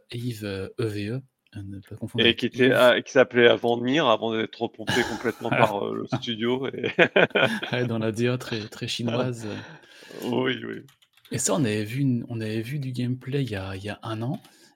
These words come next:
Speaker 1: et c'était, mais juste, euh, juste magnifique. On s'est dit, « Mais quand est-ce que ça, quand est-ce que ça va arriver ? » Ça doit arriver cette année. On n'a toujours pas de date sur P C et P S cinq. Euh, c'est les studios Shift Up qui sont derrière ça.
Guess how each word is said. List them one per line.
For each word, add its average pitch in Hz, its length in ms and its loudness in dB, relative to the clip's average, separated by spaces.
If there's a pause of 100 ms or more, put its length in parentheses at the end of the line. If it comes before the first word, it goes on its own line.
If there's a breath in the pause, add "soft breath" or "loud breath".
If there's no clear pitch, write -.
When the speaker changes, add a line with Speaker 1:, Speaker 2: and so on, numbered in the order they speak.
(120)
Speaker 1:
et 98 300 -12
c'était, - 420 -10
mais 104 140 -12
juste, 131 400 -10
euh, 98 340 -10 (760)
juste - 340 -12
magnifique. 131 640 -6
On 131 40 -4
s'est - 80 -16
dit, « 107 60 -12
Mais 107 120 -10
quand 147 240 -6
est-ce 147 100 -8
que 139 100 -8
ça, 113 400 -8 (420 soft breath)
quand - 140 -12
est-ce 143 120 -6
que 127 80 -8
ça - 120 -6
va 113 140 -2
arriver ? » 113 340 -4
Ça - 140 -8
doit 147 160 -4
arriver 156 300 -6
cette - 180 -12
année. 123 240 -4 (140)
On 127 100 -6
n'a 98 180 -10 (280)
toujours - 180 -10
pas 127 120 -8
de 110 60 -8
date 113 240 -12
sur - 180 -14
P - 180 -12
C - 280 -8 (280 soft breath)
et 120 60 -8
P - 240 -12
S 95 100 -14
cinq. - 480 -10 (540 loud breath)
Euh, 98 260 -10 (200)
c'est - 140 -10
les 110 80 -6
studios - 380 -10
Shift - 500 -10
Up 143 180 -6
qui - 100 -18
sont 110 120 -16
derrière 101 320 -10
ça. 139 240 -6